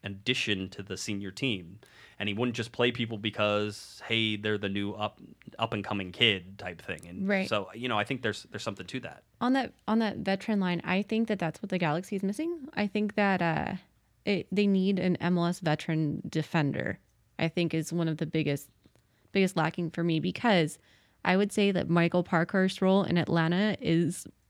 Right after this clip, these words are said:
Speaker 2: much more than he's getting credit for.
Speaker 1: And that's usually with defenders whenever they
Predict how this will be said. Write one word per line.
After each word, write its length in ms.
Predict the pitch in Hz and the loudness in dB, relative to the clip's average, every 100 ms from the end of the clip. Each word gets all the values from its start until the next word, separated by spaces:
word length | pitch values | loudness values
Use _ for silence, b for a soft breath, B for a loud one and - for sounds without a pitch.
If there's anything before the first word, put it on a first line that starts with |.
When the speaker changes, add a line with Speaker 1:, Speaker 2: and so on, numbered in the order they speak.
| _ - | _ 0
Speaker 2:
much 560 | 190 185 175 - - | 6 6 4 0 -2
more 380 | 180 165 160 151 | 2 4 4 2
than 320 | 147 156 151 165 | 0 2 2 0
he's 180 | 170 - | -2 0
getting 180 | - | -2
credit 260 | - - - | 0 -4 -4
for. 260 | - - - _ _ _ b b b b b b b b | -4 -6 -6 _ _ _ b b b b b b b b
Speaker 1:
And 180 | 190 196 | 2 6
that's 180 | 196 190 | 6 6
usually 280 | 175 131 123 | 2 2 0
with 140 | 113 | 0
defenders 460 | 110 107 95 85 107 | 2 2 2 -2 -2
whenever 240 | 95 90 | -2 0
they 180 | 92 | 0